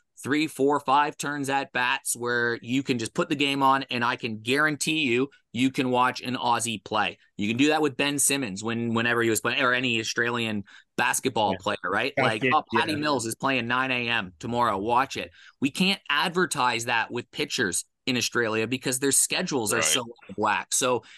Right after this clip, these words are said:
Speaker 1: having a, a position player that is a great player on a good team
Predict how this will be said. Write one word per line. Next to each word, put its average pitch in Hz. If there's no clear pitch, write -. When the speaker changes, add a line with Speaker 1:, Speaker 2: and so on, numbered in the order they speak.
Speaker 1:
having 185
a, 156
a 139
position 135
player 190
that 127
is 123
a 110
great 120
player 156
on 120
a 113
good 127
team 139